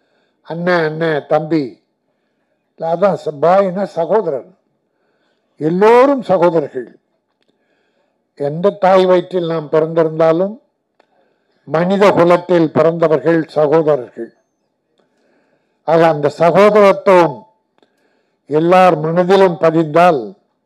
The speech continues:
இந்த நாடு நன்றாக இருக்கும், மனித குலம் வாழும். ரெண்டே ரெண்டு தான், இட்டார் பெரியோர்,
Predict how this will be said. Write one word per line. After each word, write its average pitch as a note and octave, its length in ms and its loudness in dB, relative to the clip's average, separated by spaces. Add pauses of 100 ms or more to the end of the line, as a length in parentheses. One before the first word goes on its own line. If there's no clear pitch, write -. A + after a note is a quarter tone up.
(760)
இந்த C#3+ 180 -2
நாடு D#3 440 0
நன்றாக C#3+ 540 2
இருக்கும், C3 460 -2 (880)
மனித E3 540 0
குலம் D3 360 0
வாழும். C3 580 2 (1200)
ரெண்டே E3+ 400 0
ரெண்டு F3+ 340 2
தான், E3+ 160 4
இட்டார் F3+ 600 2
பெரியோர், F#3+ 680 2